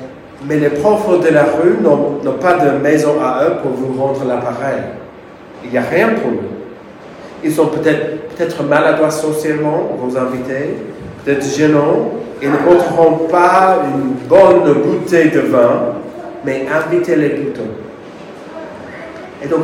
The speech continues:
l'humilité est l'oubli de soi. Et donc, ça c'est, ça c'est le conseil de Jésus pour, pour notre hospitalité. Et juste av-, avant de creuser ça un peu plus, plus, plus fort,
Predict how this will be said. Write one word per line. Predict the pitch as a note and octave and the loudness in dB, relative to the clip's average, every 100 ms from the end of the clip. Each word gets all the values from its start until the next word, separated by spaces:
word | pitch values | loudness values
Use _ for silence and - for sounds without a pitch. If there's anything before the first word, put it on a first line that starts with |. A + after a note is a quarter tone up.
| D#3 | 2
l'humilité | F3 G3+ - - E3+ | 2 2 0 -2 0
est | D3+ D3+ C3 | -2 -2 0
l'oubli | D#3 - A3+ | 0 0 0
de | A#3+ | -2
soi. | B3 - - - - - - - - - - - - - - | -2 -6 -8 -8 -14 -18 -20 -20 -20 -20 -18 -18 -18 -18 -4
Et | G#3+ | 2
donc, | G#3+ C3+ B2 - - - - - | 4 4 2 -2 -8 -12 -16 -18
ça | - F#3 | -6 -4
c'est, | F#3 F3 E3 D#3+ D#3+ - - - - - - | 0 2 2 -2 -6 -8 -14 -18 -20 -20 -20
ça | - B2+ | -10 -8
c'est | C#3 | -4
le | B2+ C3 | -4 -4
conseil | C#3 E3 D#3+ D#3+ D3+ | -2 -2 -2 -2 -2
de | C#3 | -2
Jésus | - A#2+ A#2 - - - - - - - - | -2 -2 -2 -4 -10 -14 -16 -18 -20 -20 -6
pour, | D3 D3 D3 C#3+ C#3 C3+ | 2 6 6 6 4 2
pour | C3 D3 C#3+ C#3 C3 | 0 2 2 2 2
notre | B2+ C#3 C#3 B2 C#3 | 2 2 2 0 -2
hospitalité. | C#3 C#3 C3+ B2 C#3 C3 A#2+ - - - - - - - - - - - | -4 -6 -8 -6 -2 0 0 -4 -8 -12 -14 -16 -16 -16 -18 -18 -18 -14
Et | - | -8
juste | A#3 - | -6 -4
av-, | D#3 - | -4 -2
avant | D3+ G#3+ | 2 4
de | A3 | 4
creuser | G#3 G3 F3 E3+ D3+ - - | 4 2 4 4 4 0 -2
ça | - C#3 C3+ | -2 -2 0
un | D3 | -2
peu | D3+ | -2
plus, | D3 C3 A#2+ A2+ - - - - | -4 -2 -2 -2 -6 -10 -16 -6
plus, | C3 | -4
plus | B2 A#2+ B2 | -4 -4 -6
fort, | A#2 A2 G2+ | -2 -2 -4